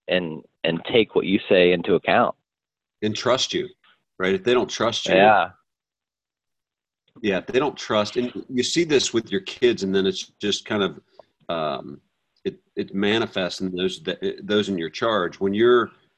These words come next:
Speaker 2: um, when you're talking to your sons about areas of improvement, um, you know, the,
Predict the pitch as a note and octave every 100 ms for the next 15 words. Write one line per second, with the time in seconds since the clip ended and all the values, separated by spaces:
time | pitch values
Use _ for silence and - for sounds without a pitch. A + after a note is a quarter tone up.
0 | _ F2 E2+ D2+ C#2+ F2 A2+ B2+ - G#2+
1 | G2+ F2+ E2 - B2+ A#2+ F#2+ F2+ F2+ F2
2 | F2+ E2+ E2+ E2+ - _ G2+ G2 F#2+ F2
3 | F2+ D#2+ D#2 - - G#2 D#2+ D2 - -
4 | - _ _ D#2 D#2+ D#2 D2 D2 D2 C#2+
5 | _ - F2+ D#2+ D#2 D#2+ D#2